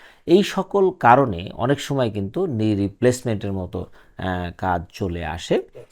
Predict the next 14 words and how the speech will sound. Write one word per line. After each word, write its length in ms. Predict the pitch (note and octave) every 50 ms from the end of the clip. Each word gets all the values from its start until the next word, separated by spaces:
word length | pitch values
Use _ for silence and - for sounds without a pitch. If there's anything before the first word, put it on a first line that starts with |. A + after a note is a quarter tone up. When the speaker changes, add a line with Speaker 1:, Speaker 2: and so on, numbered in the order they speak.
| - _ _ -
Speaker 1:
তো 140 | G#2 G2+
সেই 320 | F#2+ - - D3 E3 F3+ D#3+
জায়গাটা 400 | E3+ E3+ E3 D#3+ E3 E3 E3+ F3+
কিন্তু 200 | F3 F3 F3 F3+
অনেক 200 | D#3+ D#3 D3 -
সময় 320 | - - D3 D#3+ E3+ E3+
লাগে, 220 | D#3+ D3 B2+ B2 C3+
অনেকের 320 | C3+ B2+ B2 B2 C#3+ D3
ক্ষেত্রে 240 | C#3 D3+ D3 - C#3
অনেক 160 | B2 B2+ A#2
সময় 260 | - - B2 A#2+ A#2
লাগে, 220 | A2 G#2+ G#2 G#2+ A2
অবহেলা 480 | G2+ G#2 G#2 A#2+ A#2+ A#2+ A#2+ A#2+ A#2+
করে, 320 | - - G#2 G2+ G2+ G2